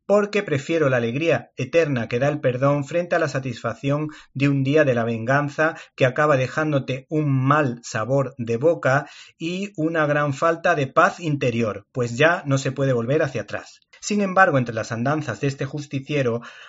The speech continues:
hay obras más blancas que me han parecido obras maestras como El Castigador, Zona de Guerra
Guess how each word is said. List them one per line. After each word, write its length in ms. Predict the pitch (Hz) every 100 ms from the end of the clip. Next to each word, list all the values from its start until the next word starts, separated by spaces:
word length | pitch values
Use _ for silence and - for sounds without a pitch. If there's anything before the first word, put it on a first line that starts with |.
| -
hay 440 | 180 190 196 208 214
obras 320 | 170 175 160
más 160 | 160 143
blancas 540 | 170 170 151 151 151
que 100 | 151
me 80 | 139
han 80 | 143
parecido 480 | 147 139 151 156
obras 340 | 160 147 165 139
maestras 600 | 135 139 139 - 160 160
como 380 | 156 151 165 143
El 120 | 131
Castigador, 680 | 131 - 131 120 117 147 170 - -
Zona 480 | - - 160 170 185
de 140 | 151 123
Guerra 540 | 143 156 151 156